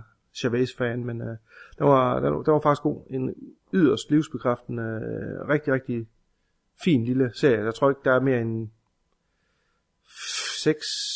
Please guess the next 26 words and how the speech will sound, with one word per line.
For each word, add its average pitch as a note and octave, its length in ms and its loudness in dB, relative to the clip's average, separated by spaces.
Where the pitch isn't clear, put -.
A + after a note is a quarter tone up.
afsnit C#3+ 360 -4
af, A#2 280 -4
af A2 60 -8
tyve C#3 160 -2
minutter C3 200 -2
eller A#2 100 -8
sådan B2+ 120 -8
noget B2 160 -4
i - 40 -10
første C3 160 -6
sæson. B2+ 320 -6
Jeg C#3 120 6
så D3 120 8
bare C3 140 4
starte C3 280 0
en B2 140 0
anden B2+ 140 -2
sæson B2 300 -4
lige B2+ 100 0
nu B2+ 120 0
her, A#2 100 -2
det B2 100 -4
vidste C3 200 -2
jeg A#2 80 -6
slet B2 140 -8
ikke. - 160 -16